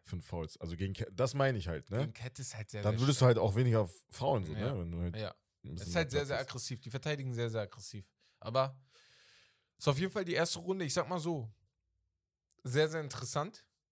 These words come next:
Speaker 2: Geil, dass es nur einen einzigen Sweep gibt und es auch nur einen einzigen Sweep geben kann. Und der war heute Nacht
Speaker 1: Ja,
Speaker 2: zwischen Boston
Speaker 1: ja.
Speaker 2: und den Nets. Die anderen Spiele sind mindestens mit einem Sieg auf der gegenüberliegenden Seite. Wir haben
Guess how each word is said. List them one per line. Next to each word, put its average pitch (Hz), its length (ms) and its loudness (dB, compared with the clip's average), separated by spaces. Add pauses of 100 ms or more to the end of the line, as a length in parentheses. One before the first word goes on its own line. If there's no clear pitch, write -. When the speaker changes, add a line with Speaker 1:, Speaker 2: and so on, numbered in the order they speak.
(500)
Speaker 2:
Geil, 160 300 6
dass 151 200 -2
es 165 120 -10
nur 143 220 -8
einen 147 140 -4
einzigen 131 360 -2
Sweep 139 380 -2
gibt - 280 -8 (260)
und 120 180 -8
es 117 160 -2
auch 123 120 -2
nur 127 160 -2
einen 127 120 -2
einzigen 120 300 -4
Sweep - 240 -12
geben 104 300 -8
kann. 135 240 -2 (380)
Und 107 140 -6
der 110 120 2
war 101 120 2
heute 113 260 0
Nacht 120 220 -4 (200)
Speaker 1:
Ja, 117 160 6
Speaker 2:
zwischen 113 160 0
Boston 110 180 0
Speaker 1:
ja. 107 140 6
Speaker 2:
und 110 120 -2
den 104 140 -4
Nets. 135 300 -6 (440)
Die 92 100 -2
anderen 131 220 0
Spiele 127 340 -2
sind 135 340 -2
mindestens 127 560 -2
mit 117 260 -12
einem 120 280 -4
Sieg 131 260 -8
auf 113 180 -6
der 113 120 -6
gegenüberliegenden 110 720 -4
Seite. 127 420 -4 (240)
Wir 120 120 -2
haben 117 180 -2